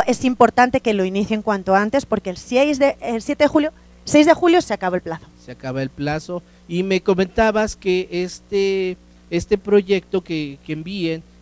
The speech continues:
Speaker 2: no necesita estar concluido, debe estar, eh, puede ser en proceso,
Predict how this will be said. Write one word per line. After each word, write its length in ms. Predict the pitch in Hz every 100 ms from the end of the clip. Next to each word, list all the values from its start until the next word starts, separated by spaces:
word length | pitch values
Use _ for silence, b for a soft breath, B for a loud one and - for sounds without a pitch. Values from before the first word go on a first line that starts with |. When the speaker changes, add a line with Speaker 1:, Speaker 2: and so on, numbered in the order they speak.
| -
Speaker 2:
no 140 | 170
necesita 600 | 214 208 185 170 190 196
estar 240 | 175 170 160
concluido, 520 | 170 143 143 135 127
debe 120 | 131
estar, 280 | 131 143 147 135
eh, 380 | 131 127 123 120 -
puede 200 | 156 160
ser 240 | 165 151 127
en 120 | 123
proceso, 640 | 120 120 190 202 240 269